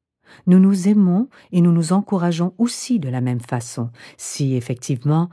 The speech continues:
nous avons été aimés et encouragés quand nous étions enfants. Il ne s'agit pas de faire des reproches à nos parents pour quoi que ce soit, car nous sommes tous les victimes de victimes.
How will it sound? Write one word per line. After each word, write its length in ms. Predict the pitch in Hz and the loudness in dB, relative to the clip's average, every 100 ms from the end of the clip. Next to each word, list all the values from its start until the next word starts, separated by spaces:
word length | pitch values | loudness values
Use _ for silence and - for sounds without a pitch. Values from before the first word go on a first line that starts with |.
| - _ | -14 _
nous 120 | 165 151 | 0 2
avons 220 | 135 135 | 2 0
été 340 | 139 143 135 156 | -2 -2 -4 -2
aimés 380 | 147 143 143 170 | 0 2 0 -4
et 120 | 151 143 | -4 -2
encouragés 640 | 139 - 127 123 117 127 | -2 -4 -4 -4 -4 -6
quand 160 | - 165 | -4 -2
nous 220 | 147 135 | 0 -2
étions 280 | 117 123 117 | -4 -6 -6
enfants. 440 | 113 - 110 107 _ _ _ _ _ _ _ _ _ _ _ _ _ _ _ _ _ _ | -8 -12 -16 -16 _ _ _ _ _ _ _ _ _ _ _ _ _ _ _ _ _ _
Il 80 | 156 | -2
ne 80 | 156 | -2
s'agit 320 | 156 175 165 | 0 0 0
pas 180 | 175 170 | 0 0
de 80 | 151 | 0
faire 240 | 143 151 | -2 -2
des 120 | 143 | 0
reproches 440 | 139 151 - 156 - | -2 -2 -2 -2 -2
à 60 | |
nos 140 | 139 143 | -2 -2
parents 360 | 147 139 170 | -2 -2 -2
pour 180 | 160 151 | -2 -6
quoi 140 | - 131 | -6 -8
que 80 | |
ce 120 | - 147 | -6 -8
soit, 400 | - 160 139 - _ _ _ - | -4 -4 -4 -8 _ _ _ -6
car 180 | 180 | -2
nous 80 | 170 | -2
sommes 280 | 175 196 185 | 0 0 0
tous 360 | - 233 - 170 | 0 -4 -2 -2
les 80 | |
victimes 500 | 156 151 - - 127 | -2 -2 -6 -6 -4
de 100 | 123 | -2
victimes. 640 | 127 123 - - 120 120 | -4 -6 -12 -8 -8 -8